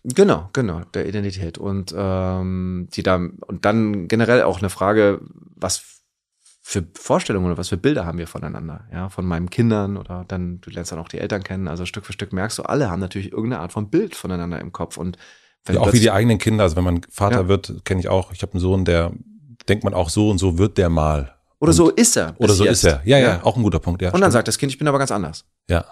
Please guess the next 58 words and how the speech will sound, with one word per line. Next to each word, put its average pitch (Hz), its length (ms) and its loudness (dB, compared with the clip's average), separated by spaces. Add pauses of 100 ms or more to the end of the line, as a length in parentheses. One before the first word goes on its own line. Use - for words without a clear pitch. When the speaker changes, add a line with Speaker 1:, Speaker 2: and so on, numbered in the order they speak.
(140)
Speaker 1:
Und 117 260 0
da 127 80 4
musst 143 180 2
du 98 40 0
erstmal 120 180 -4
klarkommen 135 440 -4
damit. 80 320 -12 (200)
Und 110 180 -2
diese 117 220 2
Kinder, 185 520 0 (800)
die 113 60 0
sagen 113 260 2
das 95 280 -4 (120)
sehr 147 180 6
selbstverständlich. 110 560 0
Und 98 100 -2
ich 101 60 -6
fand's 127 200 -2
eben 120 120 -6
spannend 143 300 -2
zu 131 60 -4
sagen, 123 240 -2
was 156 100 -2
ist 160 120 -4
eigentlich, 151 260 -4
wenn, 139 260 -4
wenn 135 120 0
das 135 120 -2
Kind 175 160 0
gar 160 100 2
nicht 190 120 -2
problematisiert 165 580 -2
wird, 87 180 -4
in 113 120 -12
keiner 139 260 -2
Weise. 110 340 -6 (520)
Also 110 200 -2
gar 110 160 2
nicht, 117 140 0
wie 123 60 -6
geht's 127 200 0
dem 131 80 0
Kind, 127 280 -2
oh, 123 200 4
was 110 120 -2
ist 117 80 -6
denn 120 60 -2
die, 117 140 2
äh, 76 320 -2
das - 280 -6
kommt 202 220 0
alles 85 220 0
noch, - 200 -14
ja. 120 240 -2 (340)
<laughs> - 320 -20
Da 113 80 -2
kommt 147 240 2
schon, - 240 0